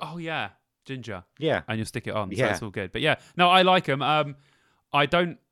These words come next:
Speaker 1: I think they're cool. I check 'em out live. I, I, I wouldn't listen, listen to them personally, but they're cool. If they're, if no one's on while they're on, I'll go check 'em out.
Speaker 2: Yeah, awesome. Who else? Nobody on that day on that stage. Judas Priest.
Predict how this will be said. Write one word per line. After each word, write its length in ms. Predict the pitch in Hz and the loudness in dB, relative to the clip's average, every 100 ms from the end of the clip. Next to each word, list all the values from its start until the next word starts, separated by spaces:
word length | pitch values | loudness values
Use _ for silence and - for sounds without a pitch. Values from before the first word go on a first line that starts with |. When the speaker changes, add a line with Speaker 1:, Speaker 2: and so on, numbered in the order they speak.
| _ | _
Speaker 1:
I 80 | - | -2
think 180 | 147 180 | -2 -2
they're 80 | 147 | -4
cool. 520 | - 165 110 127 147 - | 0 0 2 -2 -4 -6
I 100 | 123 | -4
check 220 | 170 147 | -4 -2
'em 60 | |
out 100 | 143 | -2
live. 260 | 139 127 107 | 2 2 2
I, 380 | - 143 117 139 | 2 4 4 2
I, 80 | 127 _ _ - | 0 _ _ -4
I 160 | 123 135 | 0 0
wouldn't 480 | 117 135 120 117 - _ 110 110 | -2 -4 -4 -10 -14 _ -18 -8
listen, 460 | 123 - 107 104 - | -8 -8 -12 -12 -12
listen 340 | 104 - 95 92 | -12 -12 -16 -14
to 120 | 92 | -12
them 180 | 92 90 | -12 -12
personally, 560 | 95 92 92 85 95 - | -14 -14 -16 -14 -14 -10
but 200 | 95 90 _ _ _ _ _ - | -10 -12 _ _ _ _ _ -10
they're 100 | 143 | -6
cool. 320 | - 147 160 _ | -4 -4 -6 _
If 140 | 131 | -6
they're, 140 | - 139 | -2 0
if 240 | 139 - | -2 -6
no 100 | 147 | -4
one's 180 | 143 131 | -2 -2
on 120 | 135 | -4
while 120 | 123 | -2
they're 200 | 120 120 | 0 0
on, 200 | 117 123 - _ - | 0 -4 -10 _ -6
I'll 120 | 123 | -6
go 80 | 117 | -6
check 160 | 113 107 | -8 -10
'em 80 | |
out. 160 | 104 107 _ _ _ - | -8 -10 _ _ _ -14
Speaker 2:
Yeah, 240 | 131 98 80 | -6 -6 -6
awesome. 320 | 120 113 92 76 _ _ _ _ | -10 -10 -14 -20 _ _ _ _
Who 140 | 165 139 | 0 2
else? 320 | 110 - - _ _ | 2 -4 -20 _ _
Nobody 380 | 131 139 127 131 | -4 -2 2 2
on 160 | 123 120 | 0 -2
that 180 | 123 - | -6 -6
day 220 | 120 117 | -4 -4
on 100 | 110 | -4
that 140 | 110 | -8
stage. 560 | - - 143 156 - - _ _ _ _ _ | -8 -4 -4 -4 -8 -20 _ _ _ _ _
Judas 280 | - 131 123 | -4 -2 -2
Priest. 460 | - 143 151 - | -2 -2 -2 -6